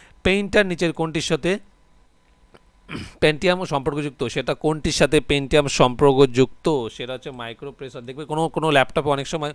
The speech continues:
ওপরে স্টিকার এসে ওপরে লেখা থাকে Pentium, ওকে? এই কথাটা লেখা থাকে। So সেটা হচ্ছে প্রসেসরের একটি অংশ।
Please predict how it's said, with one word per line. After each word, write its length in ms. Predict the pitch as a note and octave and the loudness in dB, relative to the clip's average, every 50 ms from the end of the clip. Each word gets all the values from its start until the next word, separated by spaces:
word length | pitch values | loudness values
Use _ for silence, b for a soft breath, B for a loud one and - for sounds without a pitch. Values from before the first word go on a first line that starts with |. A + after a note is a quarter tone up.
| b b b b b | b b b b b
ওপরে 240 | D#3+ D3 F3+ E3 D#3 | -4 -2 -2 -2 -2
স্টিকার 360 | - - - E3+ C#3 F3 E3+ | -4 -6 -8 -4 0 2 2
এসে 160 | E3 C#3+ D#3 | 2 2 0
ওপরে 200 | C#3+ B2 D#3 D#3 | 0 0 -2 -2
লেখা 220 | D3 C#3 B2 C#3+ C3+ | -2 -2 -2 -2 -2
থাকে 240 | D#3+ D#3 C#3 D3+ C#3+ - | -2 -4 -6 -6 -4 -4
Pentium, 360 | C#3+ C3 B2 - B2+ A#2 A#2+ | -4 -4 -2 -2 -2 -2 -2
ওকে? 240 | B2+ A#2+ F3 F#3 - _ | -4 -6 -6 -10 -8 _
এই 100 | E3 D3 - | -6 -2 0
কথাটা 260 | F3 D3+ D3+ C#3+ D3+ | 0 0 0 -2 -4
লেখা 220 | C3+ C3 A#2 C3+ | -4 -2 0 2
থাকে। 220 | A#2+ A2+ G#2 G2+ - B B B B B B B - | 2 2 0 -2 -6 B B B B B B B 0
So 100 | - D#3 | 0 2
সেটা 260 | - D3+ C3+ C#3+ C#3 | 2 2 2 4 4
হচ্ছে 240 | C3+ C3+ - - E3+ | 4 2 0 -2 -2
প্রসেসরের 600 | - - C#3+ C3+ B2+ B2+ A#2+ C#3 C3 C3+ C3+ C#3 | 4 6 6 8 6 6 2 0 0 0 0 -2
একটি 340 | D3 - - _ - E3+ F3 | -4 -6 -6 _ -8 -4 0
অংশ। 360 | - C3+ B2 B2 A2 - - | 2 2 2 2 0 0 2